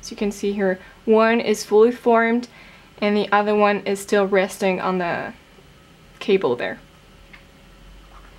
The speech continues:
And now we're ready to start doing our short rows.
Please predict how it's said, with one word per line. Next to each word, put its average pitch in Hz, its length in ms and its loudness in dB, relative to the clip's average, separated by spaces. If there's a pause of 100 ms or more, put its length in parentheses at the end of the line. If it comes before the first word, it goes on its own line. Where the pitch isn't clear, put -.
(1200)
And 262 180 4
now 277 260 4
we're 339 160 0
ready 247 400 2
to 254 280 -2
start - 720 -2
doing 214 580 2 (140)
our 196 560 2 (800)
short 392 340 0
rows. - 480 -4